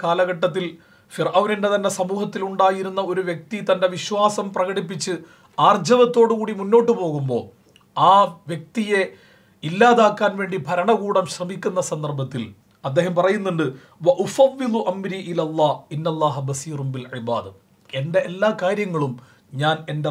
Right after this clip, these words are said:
റബ്ബിൽ, അള്ളാഹുവിൽ ഞാൻ ഏൽപ്പിച്ചു കൊടുക്കുകയാണ്. ആ ഒരൊറ്റ പ്രഖ്യാപനത്തോടു കൂടി ഫവഖാഹുല്ലാഹു സയ്യിആതി മാ മകറു. എന്തെല്ലാം കുതന്ത്രങ്ങളാണോ ഈ വ്യക്തിക്ക് നേരെ ഫിർഔനും സംഘവും ഉണ്ടാക്കാൻ വേണ്ടി തീരുമാനിച്ചത്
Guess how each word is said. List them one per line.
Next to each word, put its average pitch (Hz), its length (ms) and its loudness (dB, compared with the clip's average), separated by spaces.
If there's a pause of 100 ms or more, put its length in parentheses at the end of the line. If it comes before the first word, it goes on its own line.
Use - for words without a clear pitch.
റബ്ബിൽ, 139 360 -2 (500)
അള്ളാഹുവിൽ 165 640 2 (440)
ഞാൻ 143 140 -4 (160)
ഏൽപ്പിച്ചു 147 420 -6
കൊടുക്കുകയാണ്. 113 600 -10 (580)
ആ 190 180 6
ഒരൊറ്റ 240 300 2 (160)
പ്രഖ്യാപനത്തോടു 233 840 2
കൂടി 185 160 -6 (120)
ഫവഖാഹുല്ലാഹു 208 960 2 (140)
സയ്യിആതി 190 600 -6
മാ 180 160 0
മകറു. 135 320 -4 (640)
എന്തെല്ലാം 220 640 4 (420)
കുതന്ത്രങ്ങളാണോ 226 920 4 (180)
ഈ - 100 -2
വ്യക്തിക്ക് 247 560 -4
നേരെ 214 320 2 (120)
ഫിർഔനും 226 520 2 (120)
സംഘവും 208 480 0 (420)
ഉണ്ടാക്കാൻ 240 540 4
വേണ്ടി 196 260 -4
തീരുമാനിച്ചത് 143 640 -6